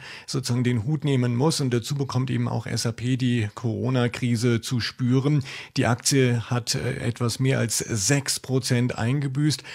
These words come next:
sowie zum Beispiel auch der amerikanische Technologiekonzern I B M die Corona-Krise zu spüren bekommt. Die Aktie,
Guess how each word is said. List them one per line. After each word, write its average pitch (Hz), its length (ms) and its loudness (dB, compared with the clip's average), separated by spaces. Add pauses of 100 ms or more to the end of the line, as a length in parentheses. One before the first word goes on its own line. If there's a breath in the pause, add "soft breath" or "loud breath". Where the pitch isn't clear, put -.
(140 loud breath)
sowie 123 220 -2
zum 120 140 0
Beispiel 113 280 0
auch 123 160 -2
der 131 120 -2
amerikanische 117 640 -2
Technologiekonzern 123 1160 -2
I 151 140 0
B 127 120 2
M 175 320 2
die 131 220 2
Corona-Krise 127 880 0
zu 120 160 -2
spüren 131 320 0
bekommt. 123 420 0
Die 147 140 -4
Aktie, 135 420 2